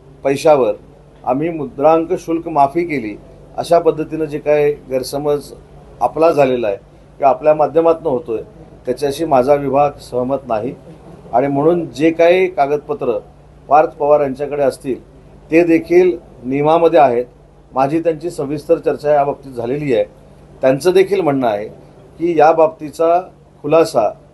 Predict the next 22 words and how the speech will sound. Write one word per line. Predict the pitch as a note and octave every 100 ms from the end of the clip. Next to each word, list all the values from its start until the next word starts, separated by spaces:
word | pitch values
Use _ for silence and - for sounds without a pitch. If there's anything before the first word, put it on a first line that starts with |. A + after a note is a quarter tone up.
| - - -
हा | D#3+ F3 - - - _ _ - - _ -
त्यांच्या | C#3+ D3 F3+
माध्यमातून | F3 D3+ E3 E3 D#3+ E3
देखील | E3 D#3
होणार | B2 A#2+ G#2+
आहे. | A#2 - - - -
त्यांनी | C3 C#3
काय | - D3+ E3
जागा | D3+ D3 D3+
घेतलेली | C#3+ C#3+ D3 D3
आहे, | D3
कुठे | C#3 C3 D3
जागा | D3 C#3+
घेतलेली | C#3+ C#3 C#3+ C#3+
आहे, | C#3+ C3+
कुठची | B2 - D3
कंपनी | C#3+ C#3 C#3 C#3+ C#3+
आहे, | C#3
त्या | C#3
कंपनीमध्ये | B2+ B2 C3 C#3 C#3 C3+
कोण | C3+ C#3+ D3
आहे, | C#3